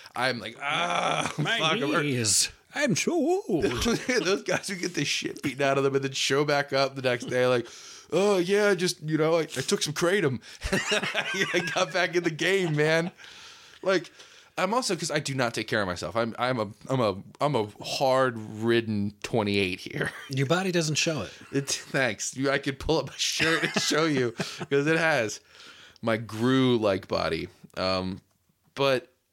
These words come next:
Speaker 1: I, I watch these nineteen-year-olds, and that, it makes you realize, like, fuck, I'm old. Not old, but, like, I am not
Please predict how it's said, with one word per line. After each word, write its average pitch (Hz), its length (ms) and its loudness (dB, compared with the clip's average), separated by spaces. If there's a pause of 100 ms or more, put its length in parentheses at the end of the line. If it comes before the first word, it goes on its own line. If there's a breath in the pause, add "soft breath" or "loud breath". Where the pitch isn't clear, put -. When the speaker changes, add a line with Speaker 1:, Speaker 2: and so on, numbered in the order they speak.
(240)
Speaker 1:
I, 127 300 2
I 120 100 2
watch 113 320 -2
these 107 200 -8
nineteen-year-olds, 101 800 -4
and 104 140 -4
that, 147 160 0
it 151 80 2
makes 165 200 2
you 110 60 0
realize, 110 240 4
like, - 100 -14
fuck, - 340 -4
I'm 78 140 -10
old. 50 220 -12 (420 soft breath)
Not 156 180 0
old, 90 400 0 (100)
but, 90 140 0
like, 78 280 -8 (680 loud breath)
I 104 260 2
am 107 260 0
not 104 540 0